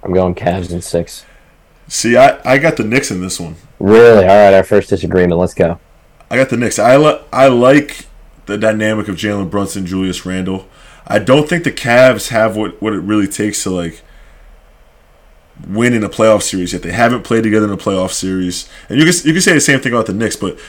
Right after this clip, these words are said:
Speaker 2: Jalen Brunson is, has made it to the Western Conference Finals. Um,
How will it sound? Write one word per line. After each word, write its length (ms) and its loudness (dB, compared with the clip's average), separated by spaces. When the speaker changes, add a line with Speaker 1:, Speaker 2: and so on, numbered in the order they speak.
Speaker 2:
Jalen 320 0
Brunson 340 -2
is, 160 -8
has 200 -6
made 200 -2
it 80 -6
to 80 -14
the 60 -4
Western 240 -6
Conference 320 -6
Finals. 560 -8
Um, 540 -8